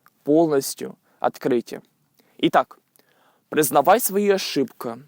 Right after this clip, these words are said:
і неси за них відповідальність. Спасибо за те, що ти подивився це відео. Мені було максимально з тобою балакати. Я посидів на прекрасному місці.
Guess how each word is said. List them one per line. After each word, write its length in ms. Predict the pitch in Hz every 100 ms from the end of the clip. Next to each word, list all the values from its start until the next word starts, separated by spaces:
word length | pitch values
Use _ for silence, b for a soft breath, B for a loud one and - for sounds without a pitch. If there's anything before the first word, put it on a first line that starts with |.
| _ _
і 80 | 170
неси 580 | 165 160 - 247 190 247 _ _ _ _ -
за 220 | 123 151
них 360 | 147 165 - - _ _ _ -
відповідальність. 1120 | 139 131 139 131 - 117 110 - - - - _ _ _ _ _ _ _ _ _ _ _
Спасибо 500 | - - - 175 170
за 120 | 147 -
те, 300 | - 156 147 -
що 160 | -
ти 120 | -
подивився 480 | 135 139 139 143 -
це 180 | - 127
відео. 420 | 120 180 165 139 - b b -
Мені 200 | 147 143
було 200 | 139 139
максимально 680 | 135 - 147 151 147 135
з 100 | -
тобою 280 | 139 135 135
балакати. 760 | 123 247 139 175 156 - 139 127 b b b b
Я 120 | 147
посидів 380 | 135 143 143 151
на 100 | 143
прекрасному 600 | 151 143 165 - 143 139
місці. 580 | 139 165 185 - 143